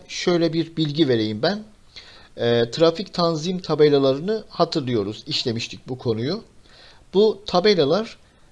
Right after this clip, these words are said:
e, trafiği düzenleyen tabelalardır ve kesinlikle her sürücünün uyması zorunludur. İşte bu tabelalara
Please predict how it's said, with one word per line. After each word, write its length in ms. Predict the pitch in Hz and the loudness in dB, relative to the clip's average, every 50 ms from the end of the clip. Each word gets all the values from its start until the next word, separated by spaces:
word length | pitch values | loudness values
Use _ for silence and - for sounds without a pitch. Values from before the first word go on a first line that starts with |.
| - - | -8 -2
e, 260 | 123 123 120 120 120 | 0 2 2 0 0
trafiği 540 | 120 - 156 156 156 156 - 190 214 233 175 | 0 2 2 2 2 0 -4 -6 -6 -6 -6
düzenleyen 600 | 160 147 147 165 165 160 160 165 165 170 165 147 120 110 - - - | -4 0 2 2 2 2 0 0 0 0 0 -2 -4 -8 -12 -8 -4
tabelalardır 720 | - 123 107 113 107 110 104 107 104 110 160 185 190 185 | -2 2 2 2 2 2 0 0 0 -2 -2 -4 -4 -4
ve 100 | 185 175 | -4 -4
kesinlikle 760 | - - 160 - - 160 160 156 147 - - 156 170 202 208 - - - - - - - | -2 -4 -4 -4 -6 -6 -6 -6 -6 -6 -4 -4 -4 -4 -4 -8 -14 -20 -20 -20 -20 -16
her 280 | - - 196 208 208 190 | -6 -2 0 2 2 0
sürücünün 640 | - - - 151 139 139 131 139 170 208 226 - - | -2 -4 -4 -4 -2 -2 -2 -4 -6 -6 -8 -6 -4
uyması 440 | 190 185 165 139 131 131 - 226 214 | -2 -2 0 0 0 0 -2 -4 -4
zorunludur. 680 | 170 160 160 151 147 131 117 101 - - - - - _ - - - - - - - - - | 0 2 2 2 2 0 -4 -6 -8 -12 -18 -18 -20 _ -20 -20 -20 -20 -20 -20 -20 -12 -10
İşte 300 | 135 - - 160 156 185 | -8 -4 -2 -2 -2 -2
bu 120 | 240 240 | -4 -6
tabelalara 680 | - - 190 190 214 220 214 208 180 160 143 139 127 | -2 -2 0 2 2 2 2 2 2 0 0 0 -2